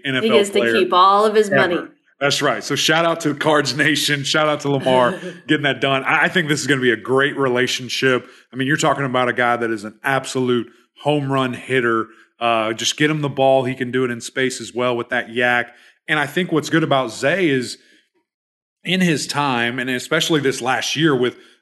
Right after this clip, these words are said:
Speaker 1: offensive line play breaking down, quarterbacks having to extend the play, he's gonna be used to that. If Lamar's dancing around doing his
Speaker 2: Right.
Speaker 1: thing to, to get guys open downfield,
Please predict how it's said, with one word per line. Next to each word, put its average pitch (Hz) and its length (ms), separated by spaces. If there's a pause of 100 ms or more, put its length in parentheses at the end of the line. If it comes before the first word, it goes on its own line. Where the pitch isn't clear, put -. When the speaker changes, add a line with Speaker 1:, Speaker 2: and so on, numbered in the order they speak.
(120)
Speaker 1:
offensive 147 400
line 131 260
play 123 240
breaking 139 540
down, 113 540
quarterbacks 143 440
having 139 280
to 127 120
extend 143 520
the 147 80
play, 123 540 (460)
he's 214 360
gonna 262 180
be 135 120
used 156 300
to 143 40
that. 120 120
If 113 100
Lamar's 175 400
dancing 175 400
around 156 360
doing 165 200
his 160 180
Speaker 2:
Right. - 80
Speaker 1:
thing 165 300 (260)
to, 147 100 (180)
to - 80
get 160 200
guys 147 240
open 165 220
downfield, 160 540